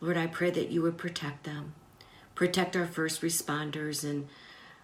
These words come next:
those that have to go out in this, Lord Jesus. I pray, Lord God, that you would keep your protection on them.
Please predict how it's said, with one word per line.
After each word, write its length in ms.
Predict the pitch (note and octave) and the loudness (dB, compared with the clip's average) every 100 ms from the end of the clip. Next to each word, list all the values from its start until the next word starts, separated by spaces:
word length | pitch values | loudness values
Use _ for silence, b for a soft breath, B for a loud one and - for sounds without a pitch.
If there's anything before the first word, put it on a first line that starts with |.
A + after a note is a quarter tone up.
| B - | B 2
those 360 | F3 F3 E3+ | 6 8 6
that 140 | C#3+ C#3 | 2 0
have 260 | D#3 D#3+ | -2 -2
to 80 | D#3+ | -4
go 220 | D#3 D3+ | -2 -2
out 260 | D3+ D3 - | 0 -2 -2
in 180 | D3+ D3 | -6 -4
this, 220 | D3 - | -4 -2
Lord 200 | D3+ D3+ | -4 -2
Jesus. 440 | D#3 D3 E3 - | -2 -2 -2 -2
I 80 | E3 | -2
pray, 260 | - F3 E3 | -2 0 0
Lord 220 | D#3 D3 | 0 -2
God, 200 | D#3 D#3 | -2 -2
that 200 | - - | -4 -2
you 140 | E3 | -2
would 200 | D3+ D3 B B B B - | 0 -4 B B B B -2
keep 200 | F#3 F#3 | 0 2
your 100 | E3+ | 0
protection 640 | E3 E3 D#3 D3 - D3+ | 0 -4 -4 -2 -2 -2
on 220 | D3 D3 | -4 -6
them. 340 | D3 D3 C#3+ | -4 -6 -8